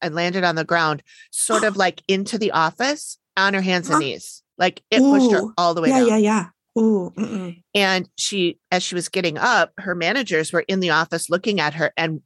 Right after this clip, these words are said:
Speaker 1: they said it looked like someone pushed her from behind.
Speaker 2: Wow.
Speaker 1: Yep. So next we meet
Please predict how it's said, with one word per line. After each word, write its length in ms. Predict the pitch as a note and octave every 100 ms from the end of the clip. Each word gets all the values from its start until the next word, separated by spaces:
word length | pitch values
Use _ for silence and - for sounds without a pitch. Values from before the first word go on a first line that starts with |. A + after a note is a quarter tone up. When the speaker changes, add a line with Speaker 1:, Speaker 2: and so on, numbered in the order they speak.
| _
Speaker 1:
they 80 | F#3
said 220 | F3+ G3 F3
it 140 | -
looked 160 | G3 F#3+
like 160 | D#3
someone 280 | - D#3+ C#3+
pushed 280 | - F3 -
her 80 | C3+
from 240 | - C#3
behind. 520 | B2 C#3+ G#2 A#1 - - _ _ _ _ _ _ _ -
Speaker 2:
Wow. 960 | F3+ F3 E3+ E3+ E3+ E3+ F3 E3+ F3 -
Speaker 1:
Yep. 120 | - _ _ _ _ _ _ _ _ _ _ _ _ -
So 400 | - - A#3 A3+
next 380 | A3 B3+ - C#4+
we 160 | D4+
meet 480 | B3 F3+ F#3 F#3 -